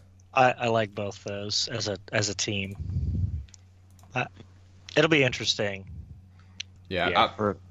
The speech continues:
Speaker 3: for a dysfunctional organization,
Speaker 1: Yeah.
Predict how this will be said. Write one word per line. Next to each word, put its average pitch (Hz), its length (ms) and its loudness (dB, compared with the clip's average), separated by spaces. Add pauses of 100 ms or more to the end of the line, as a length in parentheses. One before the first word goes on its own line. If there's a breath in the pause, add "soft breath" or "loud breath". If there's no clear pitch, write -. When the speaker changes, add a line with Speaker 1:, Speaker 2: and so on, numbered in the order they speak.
(500)
Speaker 3:
for 104 240 2
a 98 40 0
dysfunctional 95 720 2
organization, 92 640 4
Speaker 1:
Yeah. 127 540 6